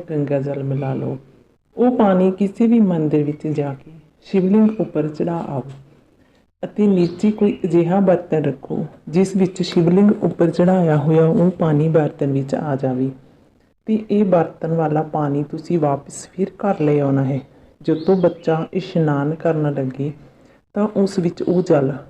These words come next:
ਮਿਲਾ ਦੇਣਾ ਹੈ ਅਤੇ ਆਪਣੇ ਬੱਚੇ ਦੇ ਪੀਣ ਵਾਲੇ ਪਾਣੀ ਵਿੱਚ ਵੀ ਉਹ ਜਲ ਮਿਲਾ ਦੇਣਾ ਹੈ। ਤੁਸੀਂ ਦੇਖੋਗੇ, ਇਸ ਨਾਲ ਬੱਚੇ ਦੇ ਸੁਭਾਅ ਵਿੱਚ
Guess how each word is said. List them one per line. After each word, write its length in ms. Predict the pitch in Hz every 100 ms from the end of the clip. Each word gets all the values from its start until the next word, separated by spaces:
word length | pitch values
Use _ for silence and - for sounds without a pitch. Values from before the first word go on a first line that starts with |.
| -
ਮਿਲਾ 320 | 170 151 143
ਦੇਣਾ 320 | 131 135 131 131
ਹੈ 160 | 135 135 _ _ -
ਅਤੇ 220 | - 175 -
ਆਪਣੇ 380 | - 151 156
ਬੱਚੇ 400 | 156 156 - -
ਦੇ 120 | 156 160 -
ਪੀਣ 280 | 196 185 190
ਵਾਲੇ 280 | 202 180 170
ਪਾਣੀ 340 | 170 160 147 147
ਵਿੱਚ 220 | 156 156
ਵੀ 140 | 160 160
ਉਹ 100 | 170
ਜਲ 240 | 170 - 151
ਮਿਲਾ 320 | 151 143 135
ਦੇਣਾ 280 | 131 135 135 -
ਹੈ। 60 | 131 - - - - - _ _ -
ਤੁਸੀਂ 260 | 196 185 165
ਦੇਖੋਗੇ, 480 | 156 - 160 156 170
ਇਸ 320 | - 180 175
ਨਾਲ 240 | 165 156
ਬੱਚੇ 420 | 143 151 - -
ਦੇ 160 | 143 147
ਸੁਭਾਅ 400 | 151 156 160 160
ਵਿੱਚ 200 | 143 -